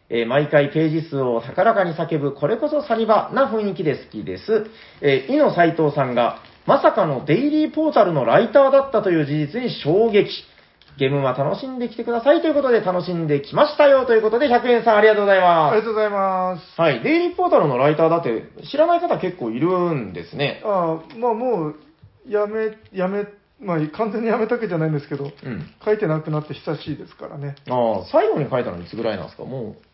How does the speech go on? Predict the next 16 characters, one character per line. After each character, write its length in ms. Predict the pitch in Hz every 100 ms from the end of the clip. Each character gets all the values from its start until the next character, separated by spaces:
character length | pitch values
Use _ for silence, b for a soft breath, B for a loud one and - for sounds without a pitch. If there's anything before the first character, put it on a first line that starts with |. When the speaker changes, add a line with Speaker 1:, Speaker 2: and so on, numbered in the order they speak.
| -
Speaker 1:
三、 200 | 123 123
四 100 | 120
年 220 | 123 127
と 120 | 131 -
か、 220 | - - -
も 120 | 151
っ 60 |
と 80 | -
前？ 240 | 80 69 - _ _ _ - - - - -
Speaker 2:
そ 240 | 196 214
う 20 | 202
で 100 | 156
す 100 | 160
ね。 120 | 151
で 220 | 135
も、 100 | 226